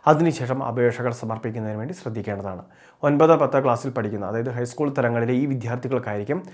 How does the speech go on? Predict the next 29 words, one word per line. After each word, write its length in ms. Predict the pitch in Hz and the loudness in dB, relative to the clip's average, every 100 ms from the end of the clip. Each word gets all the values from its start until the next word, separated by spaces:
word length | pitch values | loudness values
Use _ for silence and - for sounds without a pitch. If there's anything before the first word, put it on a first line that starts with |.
| - - | -20 -8
സ്കോളർഷിപ്പ് 460 | - 123 120 117 120 110 | 2 2 2 -2 -4 -2
വിതരണം 280 | 107 113 110 | -2 -2 -2
ചെയ്യുന്നത്. 280 | 110 104 - - - - 147 | -4 -4 -10 -20 -20 -2 2
എട്ടാം 240 | 143 180 175 | 8 10 10
ക്ലാസ് 240 | 139 131 123 | 8 6 2
വരെ 140 | 127 123 | 2 0
സർക്കാരിൻ്റെ 400 | 120 123 131 123 | -2 0 0 0
നിർദ്ദേശമനുസരിച്ച് 800 | 113 123 117 120 110 107 101 147 180 - | 0 0 2 0 -2 -6 -8 -8 -8 0
സൗജന്യ 360 | 123 127 139 123 | 2 4 2 2
വിദ്യാഭ്യാസമാണ് 600 | 113 120 120 110 107 107 107 | 0 0 -2 -4 -6 -6 -6
നൽകി 180 | 104 110 | -6 -6
വരുന്നത്. 300 | 101 98 113 180 - - - | -6 -6 -4 -6 -8 -20 0
അതുകൊണ്ടാണ് 500 | 139 165 185 123 113 127 117 | 6 8 8 6 0 0 0
അവരെ 200 | 123 113 | 0 0
ഇതിലേക്ക് 340 | 110 107 104 202 117 | -2 -4 -6 -8 -8
ഉൾപ്പെടുത്താത്തത്. 640 | 110 107 101 95 95 - - _ 156 | -8 -8 -6 -8 -8 -12 -14 _ 4
മുൻപിത് 300 | 165 165 175 131 | 6 6 6 4
ഒന്നാം 180 | 131 147 | 2 2
ക്ലാസ് 200 | 151 147 | 2 0
മുതലുള്ള 240 | 147 135 131 | -2 0 0
വിദ്യാർത്ഥികളെയൊക്കെ 640 | 127 120 131 123 117 156 160 | 0 -2 0 0 0 -2 -2
പരിഗണിച്ചിരുന്ന 540 | 120 123 135 139 131 131 | 0 0 0 0 -2 -4
സ്കീമാണ്, 360 | - 120 101 113 | -4 -6 -6 -8
പക്ഷേ 200 | 117 160 165 131 | -8 -6 -2 0
അതിനുശേഷം 440 | 135 139 120 113 113 | 2 0 0 -4 -2
ഇത് 80 | 170 233 120 | -4 -2 -2
മാറ്റുകയായിരുന്നു. 720 | 107 107 104 101 104 98 - _ _ - | -2 -4 -8 -8 -10 -12 -16 _ _ 4
മൂന്നാമത്തെ 480 | 180 185 190 185 185 160 | 8 10 8 6 4 2
മറ്റൊരു 260 | 139 151 | 2 0